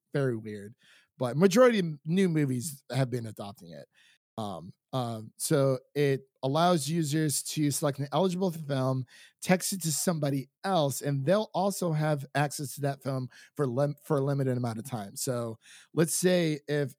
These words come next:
Devin didn't have my, um, okay, wow. So it looks like Devin actually, his internet went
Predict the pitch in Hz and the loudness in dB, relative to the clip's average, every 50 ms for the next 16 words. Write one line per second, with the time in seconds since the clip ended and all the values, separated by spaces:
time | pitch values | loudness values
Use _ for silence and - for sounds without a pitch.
0 | - 120 117 - - 143 139 139 135 143 139 135 131 135 127 - - 120 131 _ | -16 -18 -16 -8 -4 -2 -2 0 0 0 0 0 0 -2 -6 -8 -14 -20 -20 _
1 | _ _ _ - 143 139 135 139 135 131 131 - - - - _ - - - - | _ _ _ -4 -2 0 2 2 0 0 -2 -4 -8 -12 -14 _ -20 -20 -6 -2
2 | - 143 139 135 135 135 135 123 123 - _ _ 131 131 127 127 127 127 127 123 | 0 0 2 2 2 0 0 -2 -4 -8 _ _ -6 -6 -4 -2 -2 -2 -2 -2
3 | 123 123 120 120 120 120 120 117 113 120 - _ _ _ _ _ _ _ _ 123 | -2 -2 -2 -2 -2 -4 -4 -4 -6 -8 -10 _ _ _ _ _ _ _ _ -2
4 | 123 123 120 120 120 113 113 110 107 104 101 110 - _ _ _ _ _ _ _ | -2 0 0 -2 -2 -4 -4 -6 -8 -8 -10 -12 -16 _ _ _ _ _ _ _
5 | _ _ _ _ _ _ _ _ _ _ _ _ - 262 196 - - 104 82 - | _ _ _ _ _ _ _ _ _ _ _ _ -2 -2 -2 -2 -4 -8 -8 -10
6 | - _ - - 143 131 107 113 143 - - - 214 208 180 170 190 220 214 - | -14 _ -12 -8 -8 -8 -8 -8 -10 -4 0 2 4 6 6 6 4 2 2 2
7 | 262 247 185 143 135 117 175 196 202 202 185 160 - 165 185 160 - - 170 175 | 0 0 0 -2 -2 0 2 2 2 2 0 0 0 -2 -2 -2 -2 -4 -2 0
8 | 175 170 165 160 156 - 120 127 120 123 - 160 180 175 175 165 151 - - 135 | 2 4 4 2 2 2 0 -2 -2 -2 -2 0 0 2 2 0 0 -2 -2 -4
9 | 135 123 - | -4 -4 -6